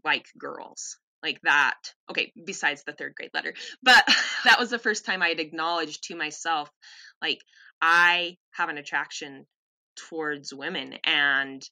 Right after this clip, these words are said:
this is scary, and I'm getting married, and I don't know what to do about this, and I'm Mormon, so I can't actually be gay, so what does all this mean?" And then it,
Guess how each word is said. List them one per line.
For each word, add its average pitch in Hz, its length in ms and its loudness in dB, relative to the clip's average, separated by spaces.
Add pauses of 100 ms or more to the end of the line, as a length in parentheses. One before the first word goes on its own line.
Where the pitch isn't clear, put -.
(100)
this 160 240 -2
is 156 140 -8
scary, 160 420 -4
and 147 100 -2
I'm 147 140 -6
getting 151 340 -8
married, 147 320 -4
and 135 140 -4
I 151 120 2
don't 151 160 -6
know 139 60 -10
what 127 100 -12
to - 100 -20
do 175 140 -6
about 151 180 0
this, 139 160 -10
and 147 100 -10
I'm 143 80 -10
Mormon, 156 300 -8
so 143 120 -10
I 139 40 -8
can't 165 220 0
actually 156 280 -6
be 139 140 -16
gay, 151 260 -2
so 139 300 -10 (500)
what 160 240 0
does 151 140 -12
all 143 180 -10
this 151 220 -12
mean?" 143 280 -10 (160)
And 180 180 2
then 240 260 0 (180)
it, 175 220 0